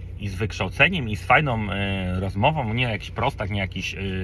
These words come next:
idiota po prostu, tak można powiedzieć w skrócie, tylko fajny człowiek, on w ogóle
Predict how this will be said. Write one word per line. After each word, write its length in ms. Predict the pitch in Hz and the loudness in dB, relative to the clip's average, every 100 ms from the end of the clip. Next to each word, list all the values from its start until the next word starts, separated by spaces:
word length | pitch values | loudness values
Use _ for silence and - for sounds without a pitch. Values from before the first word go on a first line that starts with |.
| 92 - 92 92 92 90 98 92 - - | -4 -6 -6 -4 -6 -6 -4 -6 -6 -4
idiota 420 | 110 110 95 95 | 4 4 4 0
po 120 | 101 | 0
prostu, 320 | 92 90 - | -2 -4 -4
tak 140 | 92 92 | -4 -2
można 200 | 98 92 | -2 -2
powiedzieć 200 | 98 90 | -4 -4
w 40 | |
skrócie, 360 | - 92 117 127 - - - - - | -6 -4 -4 -6 -8 -10 -10 -10 -8
tylko 200 | - 254 | -2 -2
fajny 340 | - 220 254 277 | 2 0 0 -2
człowiek, 560 | 247 127 - 190 - - - - - - - - - - - - - - | 2 2 2 -2 -4 -12 -14 -14 -14 -14 -14 -14 -14 -14 -14 -14 -14 -2
on 300 | 117 170 226 - - - - - - - - - - | 2 2 0 -8 -14 -14 -14 -14 -14 -14 -14 -14 -8
w 80 | 113 | -4
ogóle 340 | 110 233 123 | -2 -2 -4